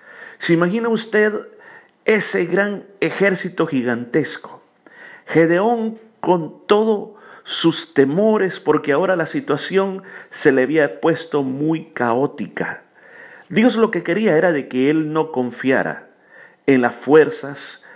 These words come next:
no confiara en las estrategias militares, sino que confiara ciegamente en lo que Dios quería hacer.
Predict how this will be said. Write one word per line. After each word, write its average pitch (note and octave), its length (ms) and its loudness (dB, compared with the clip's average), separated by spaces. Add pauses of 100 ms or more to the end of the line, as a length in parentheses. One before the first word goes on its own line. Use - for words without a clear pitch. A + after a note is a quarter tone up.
(120)
no C3+ 400 2
confiara C3 640 -2
en A2 100 -6
las A2+ 180 -4
estrategias A#2+ 680 -2
militares, A2+ 760 -2 (460)
sino E3 540 0
que G3 160 0
confiara E3+ 640 -2
ciegamente D3+ 1400 0 (280)
en B2+ 140 6
lo B2 140 2
que A#2 120 0
Dios D3 280 2
quería B2+ 420 0
hacer. G#2+ 480 -8